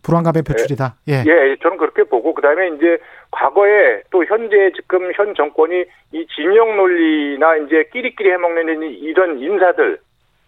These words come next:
Speaker 2: 뭐 이런 게 하다 보니까 협치와 연립 시정에 대한 기본 인식을 잘 못하고 있는 것이 아닌가,
Speaker 1: 음.
Speaker 2: 아, 이런 생각을 합니다, 저는.
Speaker 1: 우상호 후보는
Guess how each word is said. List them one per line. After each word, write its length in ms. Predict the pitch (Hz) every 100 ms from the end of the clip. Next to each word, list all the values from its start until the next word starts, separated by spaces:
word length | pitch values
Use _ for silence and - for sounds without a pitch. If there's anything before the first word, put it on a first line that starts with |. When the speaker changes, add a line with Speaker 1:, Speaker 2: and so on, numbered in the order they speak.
| -
Speaker 2:
뭐 100 | 156
이런 220 | 139 -
게 80 | -
하다 240 | - - 220
보니까 220 | 170 - -
협치와 520 | - - - 233 175
연립 320 | 117 233 269
시정에 340 | - 240 214 185
대한 300 | 180 190 180 _ _ -
기본 320 | 170 269 294
인식을 500 | 190 175 - 185 180
잘 140 | 175 175
못하고 440 | - 165 190 208
있는 160 | 180 165
것이 200 | 147 156
아닌가, 580 | 113 110 113 110 131 107 -
Speaker 1:
음. 120 | 156
Speaker 2:
아, 40 | 123
이런 240 | 165 220
생각을 320 | 185 170 156
합니다, 360 | 156 180 147 127 117
저는. 140 | 85 _ _ _ _ - - - - - -
Speaker 1:
우상호 580 | 170 247 269 262 254
후보는 1500 | 220 233 240 233 220 208 202 190 170 165 170 240 262 247